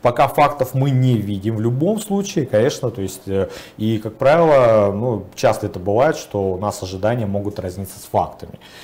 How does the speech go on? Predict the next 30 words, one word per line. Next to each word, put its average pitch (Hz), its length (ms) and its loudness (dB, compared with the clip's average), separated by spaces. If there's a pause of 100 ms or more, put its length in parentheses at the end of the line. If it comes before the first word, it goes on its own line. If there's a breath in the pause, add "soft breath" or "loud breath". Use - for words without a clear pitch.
(100)
Если 110 720 0
все-таки, - 600 -2
да, 135 180 4
по 117 100 -2
факту 107 400 2
мы 98 140 -2
этого 98 240 -2
не 104 100 -2
увидим, 208 220 0
это 143 100 -2
будет 127 220 0
большое 110 320 -2
разочарование 107 920 2
рынка, 127 380 2
и 95 280 -2
мы 120 320 2
увидим 120 520 0
сразу 120 440 2
же 107 160 -2
реакцию. 107 540 2 (300 loud breath)
Реакция 123 400 2
будет 131 400 2 (200 loud breath)
даже 117 300 2
более 120 480 4
сильной, 151 400 0
чем 110 300 -2
ожидание, 101 680 0
да, 123 120 4
потому 104 200 -6
что, - 280 -4